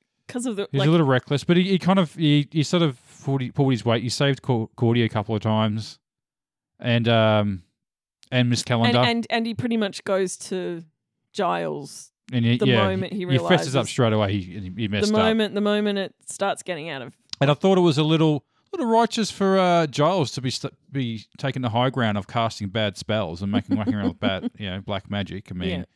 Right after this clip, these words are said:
Speaker 1: Oh, especially, I think, I think love spells are particularly dangerous.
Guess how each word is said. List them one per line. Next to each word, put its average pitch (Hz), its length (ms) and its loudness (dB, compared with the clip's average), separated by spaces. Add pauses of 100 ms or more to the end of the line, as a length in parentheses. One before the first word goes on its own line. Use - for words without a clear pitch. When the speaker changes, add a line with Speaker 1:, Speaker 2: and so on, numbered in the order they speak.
Speaker 1:
Oh, 214 140 0
especially, 247 440 -6
I 226 80 -8
think, 294 240 -4 (540)
I 196 100 -8
think - 360 -8
love 196 340 -2
spells 175 580 -4
are 170 200 -6 (220)
particularly 180 840 -6 (600)
dangerous. 185 720 -8